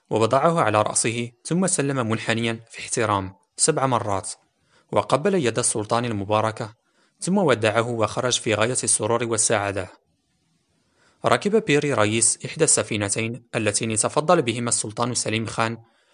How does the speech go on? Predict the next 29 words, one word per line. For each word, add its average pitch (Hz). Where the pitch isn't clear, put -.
وأمر 139
بقية 135
السفن 131
الأخرى 120
أن 120
تلحق -
به، 101
ثم 180
سلم 190
على 120
السلطان 123
بعد 131
أن 175
رسى 135
قريباً 120
من 117
سراي 120
بورنو 120
في 123
ثمان 147
قطع 135
بحرية، 107
في 117
حين 196
كان 175
السلطان 123
يتفرج 127
على 107
سفننا 117